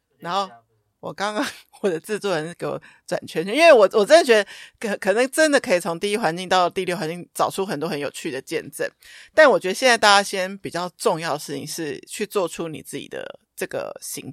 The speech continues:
动，就是接下来的这个，刚刚我们一直特别，特别推荐的这个同心环境，它其实截止日期就在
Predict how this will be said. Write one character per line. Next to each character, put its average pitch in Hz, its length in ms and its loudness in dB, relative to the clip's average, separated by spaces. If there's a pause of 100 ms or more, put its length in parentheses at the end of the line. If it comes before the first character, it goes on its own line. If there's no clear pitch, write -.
动， - 240 -2 (540)
就 196 140 -6
是 156 440 -8 (120)
接 240 260 -2
下 214 260 4
来 92 220 2
的 90 240 -8
这 165 200 -2
个， 67 380 -8 (400)
刚 196 120 2
刚 208 100 0
我 185 60 -6
们 147 120 -6
一 170 60 -10
直 120 480 -10 (140)
特 180 320 -4
别， - 240 -12
特 - 240 -8
别 - 120 -12
推 - 220 -8
荐 143 160 -8
的 95 80 -16
这 - 80 -12
个 131 100 -10
同 147 360 -12
心 180 360 -12
环 - 300 -10
境， 160 260 -12 (440)
它 196 320 -4
其 - 260 -12
实 - 380 -14 (100)
截 151 320 -4
止 156 220 -12
日 135 240 -8
期 - 360 -14
就 143 320 -4
在 - 300 -2